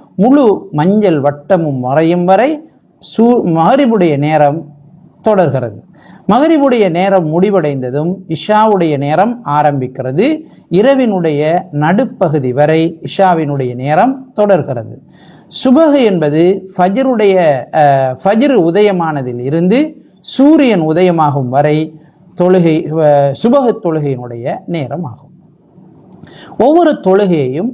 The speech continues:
அதனுடைய ஆரம்ப நேரத்திலே தொழுவது மிகவும் விரும்பத்தக்க சுன்னத்தான ஒரு காரியமாக இருக்கின்றது. லுகருடைய நேரத்திலே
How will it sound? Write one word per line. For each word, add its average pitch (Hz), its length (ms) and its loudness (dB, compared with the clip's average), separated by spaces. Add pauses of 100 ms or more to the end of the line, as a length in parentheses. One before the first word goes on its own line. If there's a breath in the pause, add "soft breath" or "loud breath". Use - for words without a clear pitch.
அதனுடைய 190 480 0
ஆரம்ப 233 580 0
நேரத்திலே 160 680 -4
தொழுவது 175 800 0 (200 loud breath)
மிகவும் 180 440 2
விரும்பத்தக்க 165 1000 0 (340 loud breath)
சுன்னத்தான 180 920 0
ஒரு 151 280 -2
காரியமாக 147 1040 -2
இருக்கின்றது. 135 580 -4 (500 loud breath)
லுகருடைய 233 840 2
நேரத்திலே 160 920 -2